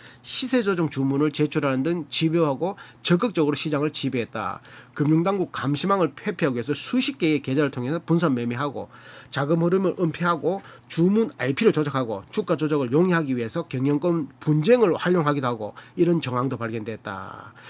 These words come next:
그래서 이 주가 조작 이걸 쉽게 포착하지 못하게 고도의 지능적인 전략을 썼는데 실제로는 한 일 년 구 개월 동안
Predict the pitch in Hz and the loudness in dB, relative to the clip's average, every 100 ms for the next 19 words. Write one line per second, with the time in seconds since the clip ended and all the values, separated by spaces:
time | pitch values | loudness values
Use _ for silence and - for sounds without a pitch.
0 | - - 185 175 180 151 139 196 208 180 | -20 -4 0 2 4 4 2 0 0 2
1 | 170 151 - - _ 190 170 151 - 208 | 2 -2 -6 -20 _ 2 4 4 0 0
2 | 233 - 226 208 202 175 151 151 165 160 | 0 0 0 2 2 2 0 2 2 4
3 | 165 165 156 - - 151 147 - - - | 4 2 0 -8 -2 0 0 -4 -16 -8
4 | - 170 196 190 139 143 175 175 156 139 | 2 4 6 4 2 0 2 2 2 0
5 | 139 139 - 120 117 143 - 214 208 160 | 0 -2 -2 -6 -4 -4 -4 2 4 4
6 | 151 139 135 226 233 226 - 185 247 - | 2 0 -2 2 4 2 2 4 4 4
7 | 139 143 | 2 0